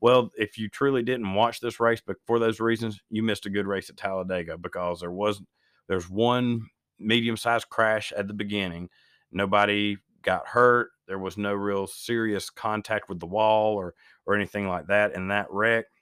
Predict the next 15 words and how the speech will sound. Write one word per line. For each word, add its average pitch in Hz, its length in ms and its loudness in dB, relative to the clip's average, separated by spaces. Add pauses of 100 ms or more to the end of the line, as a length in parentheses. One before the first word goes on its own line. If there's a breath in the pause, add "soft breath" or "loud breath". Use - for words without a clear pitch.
(720)
So 104 200 -2
overall, 139 580 4 (360 soft breath)
it, 131 120 2
it 135 140 4
was 139 160 0
a 131 60 -6
decent 135 380 -2
race. 127 480 2
You 107 540 -2 (100)
had 117 240 2
some 101 260 -6 (340 soft breath)
playoff 143 380 4
storylines 127 560 0
playing 123 340 0
out. 123 340 0